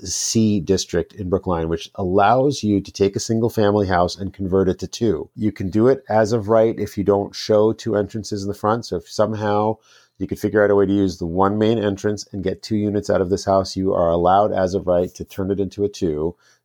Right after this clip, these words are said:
You have to meet all the other zoning requirements, but that particular aspect doesn't need any special permission. You can go for special permit and make two separate entrances from the outside. The idea is, you know, they are allowing in,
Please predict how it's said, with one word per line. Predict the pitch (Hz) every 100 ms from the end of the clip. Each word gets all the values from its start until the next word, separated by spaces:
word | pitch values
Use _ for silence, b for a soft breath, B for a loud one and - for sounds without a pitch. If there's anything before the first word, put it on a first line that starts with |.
| _
You | 95 82
have | -
to | 95
meet | 98
all | 95 107
the | 101
other | 101
zoning | 98 95
requirements, | 95 87 87 82 80 82 101 -
but | - -
that | 87 82
particular | - - - 95 92
aspect | 85 - 87 -
doesn't | 82 87
need | 85 90
any | 82
special | 76 - 78 82
permission. | 85 104 104 82 78 - _
You | 92 92
can | - - 92 90
go | 101 147
for | 147 110 95
special | - 95 - 82
permit | - 180 110 90 87
and | 90 87 87
make | 87 82 -
two | 107 95
separate | 92 82 85
entrances | 90 80 - 78
from | -
the | 82
outside. | 78 - 76 69 69 b b b
The | 104
idea | 101 120 113
is, | 101 - _ b b b
you | 127 - 120 107
know, | 104
they | 92 104
are | 104 104
allowing | 101 104 113 110 98
in, | 92